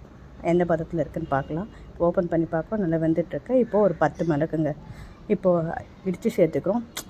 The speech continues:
இன்னும் நல்லாயிருக்கும் ஃப்ளேவர், ஃப்ளேவர் நல்லா கொடுக்கறதுக்கு மிளகு கொஞ்சம் ஆட் பண்ணுறோம்.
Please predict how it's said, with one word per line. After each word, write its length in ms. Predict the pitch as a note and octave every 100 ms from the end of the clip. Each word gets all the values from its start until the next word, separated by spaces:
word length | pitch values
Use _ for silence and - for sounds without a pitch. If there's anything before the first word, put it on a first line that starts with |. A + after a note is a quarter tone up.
| -
இன்னும் 240 | A3+ G3+
நல்லாயிருக்கும் 460 | E3+ F3+ E3+ - D3 -
ஃப்ளேவர், 340 | E3+ E3 D#3 - - - -
ஃப்ளேவர் 340 | - F3+ F3 D#3+
நல்லா 140 | D#3+ F3
கொடுக்கறதுக்கு 400 | D#3+ D#3 F3+ - A#3
மிளகு 220 | E3 E3+ -
கொஞ்சம் 200 | E3 D3
ஆட் 160 | C#3+ -
பண்ணுறோம். 320 | D3+ F3+ B3+